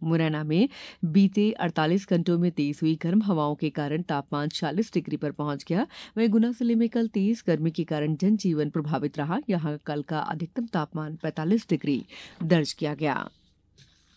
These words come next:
दिग्गज भारतीय क्रिकेटर महेंद्र सिंह धोनी को अंतर्राष्ट्रीय क्रिकेट परिषद आईसीसी के प्रतिष्ठित Hall of Fame में शामिल किया गया है। आईसीसी ने कहा है कि भारतीय क्रिकेट टीम के पूर्व कप्तान और कुशल विकेटकीपर महेंद्र सिंह धोनी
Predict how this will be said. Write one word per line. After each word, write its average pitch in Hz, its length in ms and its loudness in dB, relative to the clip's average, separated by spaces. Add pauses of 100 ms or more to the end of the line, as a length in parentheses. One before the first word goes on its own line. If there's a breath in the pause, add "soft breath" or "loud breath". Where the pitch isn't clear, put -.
(680 soft breath)
दिग्गज 208 400 4
भारतीय 214 340 4
क्रिकेटर 185 540 2
महेंद्र 170 340 4
सिंह 170 200 2
धोनी 165 280 2
को 185 140 0
अंतर्राष्ट्रीय 160 560 0
क्रिकेट 156 300 -6
परिषद 165 560 0
आईसीसी 196 500 0
के 220 120 0
प्रतिष्ठित 180 560 -2 (340)
Hall 214 260 4
of 233 60 -2 (100)
Fame 226 200 4
में 233 200 4
शामिल 165 360 0
किया 156 200 0
गया 156 180 0
है। 202 160 0
आईसीसी 196 420 2
ने 240 120 4
कहा 214 140 0
है 220 100 0
कि 226 140 2
भारतीय 170 420 0
क्रिकेट 170 320 -2
टीम 196 220 4
के 196 160 2
पूर्व 160 280 0
कप्तान 160 440 0
और 156 260 -4
कुशल 196 300 0
विकेटकीपर 175 640 -2
महेंद्र 160 300 0
सिंह 156 200 -2
धोनी 160 400 0